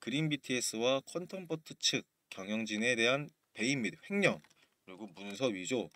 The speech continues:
사기, 컨텐츠 하우스 이백십 등 경영진에 대한 업무 방해 등 다소의 소송 전을 치르고 있습니다. 본지 취재에 따르면 이번 한정 의견이 된 배임, 횡령은 정평영 대표이사가 개인 사-,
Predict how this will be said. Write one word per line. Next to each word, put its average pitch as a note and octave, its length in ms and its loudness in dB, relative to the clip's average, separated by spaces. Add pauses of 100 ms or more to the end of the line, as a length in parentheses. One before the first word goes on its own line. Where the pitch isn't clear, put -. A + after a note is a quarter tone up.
(140)
사기, D#3 520 0
컨텐츠 F3+ 520 -4
하우스 D3+ 380 2
이백십 G2+ 420 -4
등 B2 260 2 (420)
경영진에 D#3+ 500 2
대한 D3 320 8
업무 D3+ 380 0
방해 C3+ 200 8
등 G2+ 140 -4 (140)
다소의 B2+ 640 2
소송 F#3+ 300 -2
전을 B2 220 4
치르고 C#3+ 300 -2
있습니다. E2+ 440 -12 (720)
본지 D#3 320 4
취재에 A#3 420 6
따르면 D#3+ 580 4 (340)
이번 A#2 360 8
한정 G3+ 500 4
의견이 C3 340 6
된 B2+ 300 6
배임, A#2 380 2 (140)
횡령은 C3 500 -2 (320)
정평영 E3 540 -2
대표이사가 A#2 720 0
개인 C3+ 400 0
사-, D#3+ 180 -4